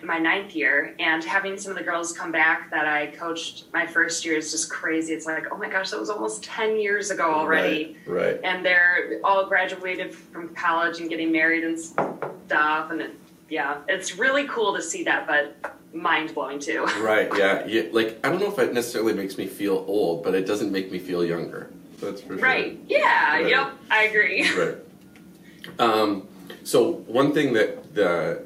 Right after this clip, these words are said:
Speaker 2: that was really intriguing to me or interesting is specifically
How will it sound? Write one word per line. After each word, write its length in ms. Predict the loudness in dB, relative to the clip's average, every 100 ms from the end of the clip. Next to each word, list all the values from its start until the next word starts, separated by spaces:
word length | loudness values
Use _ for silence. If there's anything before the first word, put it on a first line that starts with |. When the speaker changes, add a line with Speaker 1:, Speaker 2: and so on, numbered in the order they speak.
| -14 -8
Speaker 2:
that 200 | 0 0 2
was 140 | 0
really 420 | 2 2 2 -2
intriguing 580 | -6 -6 -6 -4 -2 -4
to 120 | -4
me 160 | -2 0
or 140 | 0 0
interesting 720 | -4 -6 -8 -4 -4 -4 -6
is 460 | -2 -2 -2 -6 -14 -20 -20 -20 -20 -18
specifically 1160 | -4 -4 0 -2 -2 -4 -2 2 2 0 -2